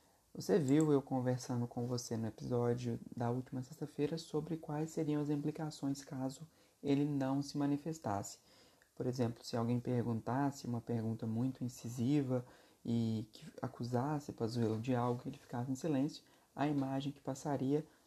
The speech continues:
não seria positiva. Então, ele foi bem preparado, teve umas duas semanas extras aí, porque supostamente teve contato com doentes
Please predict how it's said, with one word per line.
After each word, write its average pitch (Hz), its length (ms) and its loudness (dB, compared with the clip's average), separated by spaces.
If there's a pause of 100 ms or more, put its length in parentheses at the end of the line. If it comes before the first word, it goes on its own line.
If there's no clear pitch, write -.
(140)
não 139 280 2
seria 143 340 2
positiva. 139 720 0 (960)
Então, 160 280 2 (140)
ele 123 140 -2
foi - 180 -2
bem 117 220 2
preparado, 135 720 0
teve 123 260 2
umas 120 240 2
duas 120 240 0
semanas 113 540 -2
extras 110 440 -2
aí, 110 320 2 (380)
porque 127 320 -2
supostamente 117 720 -2
teve 113 180 -4
contato 110 480 -6
com 113 480 0
doentes 113 600 -2